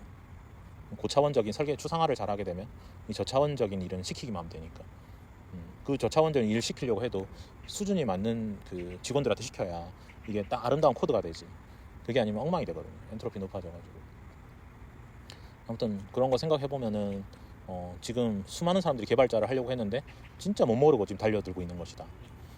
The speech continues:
그리고 수많은 이제 아이티 사업을 하려고 하시는 분들도, 어, 정말 얼마나 여기가 고인물 <laughs> 세상인지 이해하기가 어려울 것이다. 이게 완전 스타크래프트 원 같은 거거든요. 어, 다, 어, 다 들어오세요, 들어오세요 하지만은 엄청난 깊이의 고인물이 <laughs> 있어서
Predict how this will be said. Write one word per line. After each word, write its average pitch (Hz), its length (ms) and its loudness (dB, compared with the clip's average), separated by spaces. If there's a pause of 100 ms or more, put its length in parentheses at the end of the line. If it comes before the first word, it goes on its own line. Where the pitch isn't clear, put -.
(180)
그리고 113 160 4
수많은 131 480 2
이제 95 220 -2
아이티 113 280 0
사업을 120 280 6
하려고 143 200 4
하시는 120 220 0
분들도, 98 400 -4 (560)
어, 90 160 -6
정말 123 280 2
얼마나 120 400 4
여기가 98 420 2 (460)
고인물 131 440 6
<laughs> - 20 2
세상인지 113 540 -2 (680)
이해하기가 113 320 6
어려울 107 200 4
것이다. - 300 -8 (220)
이게 95 100 -4
완전 101 200 0
스타크래프트 - 420 -2
원 110 180 4
같은 107 220 -4
거거든요. 90 400 -6
어, - 800 -14 (240)
다, 95 180 -8
어, 120 160 -2
다 120 180 -4
들어오세요, 143 380 8
들어오세요 131 360 8
하지만은 120 400 4 (400)
엄청난 151 460 6
깊이의 117 260 0
고인물이 110 600 0 (260)
<laughs> - 280 -12
있어서 101 440 2